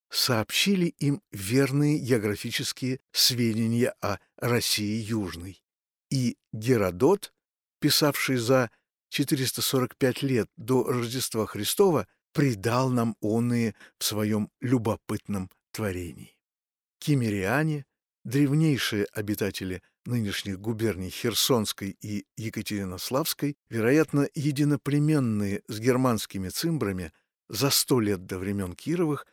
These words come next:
были изгнаны из своего отечества скифами или сколотами, которые жили прежде в восточных окрестностях моря Каспийского, но,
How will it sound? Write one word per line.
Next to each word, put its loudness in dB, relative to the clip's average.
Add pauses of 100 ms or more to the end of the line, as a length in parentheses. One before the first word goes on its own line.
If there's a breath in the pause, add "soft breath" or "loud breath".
(280)
были -2
изгнаны -2
из -6
своего 0
отечества -4 (320)
скифами -2
или -2
сколотами, -4 (340)
которые 4 (240)
жили 0
прежде 0
в -2
восточных -2
окрестностях -8
моря -2 (280)
Каспийского, -8 (360)
но, 2